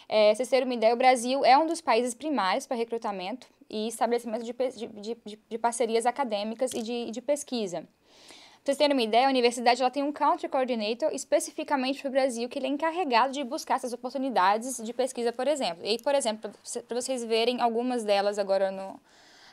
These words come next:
nesses slides, essas são algumas das parcerias que a gente tem. Então, por exemplo, a gente tem acordo de cooperação com, eh, Bra-, eh,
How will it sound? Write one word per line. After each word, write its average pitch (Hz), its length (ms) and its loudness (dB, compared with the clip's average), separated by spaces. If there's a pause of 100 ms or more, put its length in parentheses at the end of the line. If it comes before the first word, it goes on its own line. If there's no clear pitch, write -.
nesses 208 240 -8
slides, 214 340 4
essas 247 220 0
são 285 80 4
algumas 277 240 2
das 277 80 -2
parcerias 262 340 -2
que - 80 -12
a 254 40 -6
gente 254 200 -4
tem. 170 300 -4 (340)
Então, 254 160 -4
por 247 120 -2
exemplo, 220 140 -2
a - 20 -4
gente 214 80 -8
tem 262 160 2
acordo 269 260 4
de 254 100 -6
cooperação 262 840 0
com, 247 440 -2
eh, 214 380 2
Bra-, 226 320 4
eh, 196 420 0